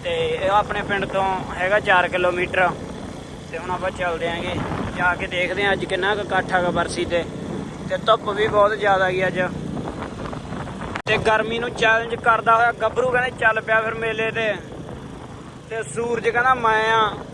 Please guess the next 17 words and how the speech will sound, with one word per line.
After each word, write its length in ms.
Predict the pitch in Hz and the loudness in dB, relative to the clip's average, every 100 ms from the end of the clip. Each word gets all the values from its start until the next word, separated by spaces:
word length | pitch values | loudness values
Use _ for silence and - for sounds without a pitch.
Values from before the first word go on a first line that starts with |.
| - | -4
ਮੈਂ 120 | 214 | 0
ਕਿਹਾ, 160 | 214 226 | 2 0
"ਕਿੱਥੇ 360 | 226 - 208 | 0 -2 -4
ਫਿਰਦਾ? 300 | 202 208 208 | -2 0 0
ਬਾਹਲਾ 300 | 202 208 226 | 2 4 4
ਸਮਾਨ 300 | 220 208 208 | 2 0 -2
ਸਿੱਟਿਆ 320 | 196 202 220 214 | -2 0 2 4
ਹੋਇਆ 120 | 208 | 2
ਹੈਗਾ 120 | 208 | 0
ਅੰਦਰ।" 160 | 202 214 | 0 -2
ਆਹ 1000 | 208 - - - - - - - 247 254 | -2 -6 -14 -14 -14 -14 -14 -10 -6 -6
ਗੂੰਦ 300 | 240 240 233 | -6 -6 -6
ਕਤੀਰੇ 320 | 233 240 240 | -6 -2 0
ਹੋਰੇ 180 | 254 254 | 2 2
ਖਾਦੇ 320 | 226 208 254 | 2 4 4
ਹੋਏ 140 | 254 | 4
ਹੈਗੇ। 340 | 240 240 240 | 2 0 0